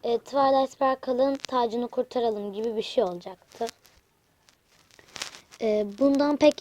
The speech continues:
emin değilim. Pinkie Pie galiba, e, yani engelli ya da özürlü gibi. Yani galiba bundan pek emin değilim.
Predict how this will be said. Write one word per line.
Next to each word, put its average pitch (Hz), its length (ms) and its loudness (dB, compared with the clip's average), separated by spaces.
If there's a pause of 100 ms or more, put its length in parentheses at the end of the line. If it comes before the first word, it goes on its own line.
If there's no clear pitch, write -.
emin 262 400 4
değilim. 240 540 6 (560)
Pinkie - 360 -2
Pie 254 240 4
galiba, 254 640 4 (680)
e, 220 320 2 (200)
yani 220 380 -4 (180)
engelli 247 600 4
ya 240 160 6
da 262 80 8
özürlü 214 600 4
gibi. 254 440 -2 (540)
Yani 214 200 -6
galiba 214 500 2 (120)
bundan 220 200 -6
pek 240 200 -4
emin 233 280 0
değilim. 233 360 2